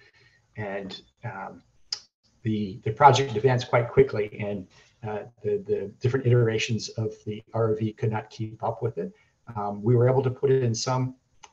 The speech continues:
helical anchors into about, uh, four to five meter depth, but we ultimately needed to go into something that was closer to seven meter water depth.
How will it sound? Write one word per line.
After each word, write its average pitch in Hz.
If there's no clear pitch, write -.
helical 135
anchors 139
into 120
about, 107
uh, 117
four 120
to 117
five 113
meter 120
depth, 139
but 107
we 107
ultimately 117
needed 107
to 98
go 104
into 202
something 110
that 104
was 202
closer -
to 113
seven 98
meter 95
water 92
depth. -